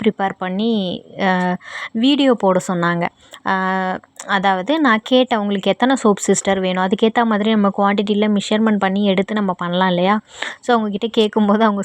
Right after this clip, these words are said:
சொல்றாங்க, "இல்ல சிஸ்டர், எனக்கு சோப்பு வேணாம், just உங்க வீடியோ பார்க்குறதுக்கு நல்லா இருந்தது, அதனால நீங்க போட்டா பார்க்கலான்ட்டு." So, அப்படி கேட்டிருந்தாங்க. நான் வந்து கஸ்டமைஸ்டு ப்ராடக்ட்டை, சோப்பு தான் கஸ்டமைஸ்டா பண்ணிட்டு இருக்கேன், வீடியோ வந்து கஸ்டமைஸ்டா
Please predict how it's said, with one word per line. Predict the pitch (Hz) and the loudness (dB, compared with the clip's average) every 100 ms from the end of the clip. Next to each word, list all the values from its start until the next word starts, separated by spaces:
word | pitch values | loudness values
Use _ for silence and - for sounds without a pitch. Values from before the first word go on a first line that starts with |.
| - | -2
சொல்றாங்க, | 196 202 | 0 0
"இல்ல | 269 247 220 | 0 0 2
சிஸ்டர், | 233 233 220 220 | 2 2 0 -2
எனக்கு | 214 196 | 0 0
சோப்பு | - 214 220 208 | 0 0 2 0
வேணாம், | 190 180 185 208 320 - | -2 -2 0 2 2 2
just | 190 202 | 0 0
உங்க | - 220 | 2 2
வீடியோ | 190 226 254 269 240 | 2 2 4 2 2
பார்க்குறதுக்கு | 208 196 190 196 196 | -2 0 -2 0 -2
நல்லா | 185 180 190 | -2 2 2
இருந்தது, | 185 180 180 | 2 0 2
அதனால | 190 190 190 196 247 - - - | 2 2 2 2 0 -6 -16 -14
நீங்க | - 208 | -6 -4
போட்டா | 202 208 208 208 - | 0 -2 0 -4 -4
பார்க்கலான்ட்டு." | 190 196 - 196 185 180 185 185 185 - - | -4 -4 -2 0 0 -2 -4 -2 -4 -8 -12
So, | - 196 185 180 - | -2 2 2 2 0
அப்படி | 190 - 202 | 0 0 0
கேட்டிருந்தாங்க. | 190 180 180 190 | 0 2 0 2
நான் | 208 180 | 0 0
வந்து | 180 247 - - - - | -2 -2 -6 -14 -18 -4
கஸ்டமைஸ்டு | 202 190 - 247 240 226 233 - | -2 -2 -2 0 0 2 0 0
ப்ராடக்ட்டை, | 202 190 226 247 233 220 202 107 | 2 4 4 2 0 0 0 0
சோப்பு | 170 - 208 208 202 | -2 2 2 2 0
தான் | 208 240 | 0 0
கஸ்டமைஸ்டா | 202 - 214 202 202 - 208 | -2 -2 -2 0 -2 -2 -2
பண்ணிட்டு | 196 185 185 175 196 | 0 0 -2 -4 -8
இருக்கேன், | 190 202 277 - - - | -6 -4 -4 -6 -18 -14
வீடியோ | - 208 285 311 311 233 | -4 0 2 4 6 6
வந்து | 226 233 277 | 4 0 0
கஸ்டமைஸ்டா | 208 - 220 202 190 220 | -2 0 0 0 0 0